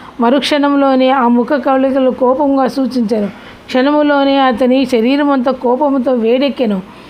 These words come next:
కళ్ళు ఎర్రవయ్యెను. భయంకరమైన రూపు, రూపుడయ్యెను. "ఏ పకీర్" అని దిక్కులు పిక్కటేటట్లు అరిచాను.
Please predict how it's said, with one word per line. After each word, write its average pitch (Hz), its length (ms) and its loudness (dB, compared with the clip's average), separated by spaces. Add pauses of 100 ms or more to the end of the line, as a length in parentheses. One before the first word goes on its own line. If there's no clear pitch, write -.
(280)
కళ్ళు 262 240 2
ఎర్రవయ్యెను. 247 920 0
భయంకరమైన 262 760 0
రూపు, 254 420 -2 (180)
రూపుడయ్యెను. 226 600 -2 (400)
"ఏ 247 160 4
పకీర్" 277 480 0 (560)
అని 277 220 2
దిక్కులు 262 440 0
పిక్కటేటట్లు 262 800 0
అరిచాను. 233 480 0